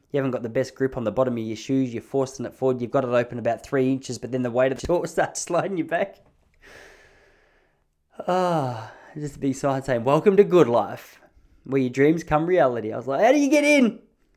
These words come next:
Let me into this premises. <laughs> I wanna go and get a real weight." Ask another guy to spot you.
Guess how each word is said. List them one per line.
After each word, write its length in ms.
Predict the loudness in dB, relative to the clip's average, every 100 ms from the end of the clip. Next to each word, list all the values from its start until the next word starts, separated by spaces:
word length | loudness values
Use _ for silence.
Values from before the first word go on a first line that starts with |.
| 6
Let 200 | 8 8
me 180 | 8
into 200 | 8 6
this 200 | 6 6
premises. 760 | 6 6 6 4 0 -2 -2 -10 -20 -20
<laughs> 220 | -6 -2
I 160 | -2 -4 -18 -4
wanna 280 | 2 4 4
go 220 | 6 6
and 100 | 6
get 120 | 6
a 80 | 6
real 280 | 4 4 8
weight." 300 | 8 6 2 -14 -20 _ _ _ _ _ _ _ _ _ _ _ _
Ask 240 | -16 -12 -6
another 200 | -6 -4
guy 140 | -4
to 80 | -6
spot 320 | -8 -4 -2
you. 180 | -2 -8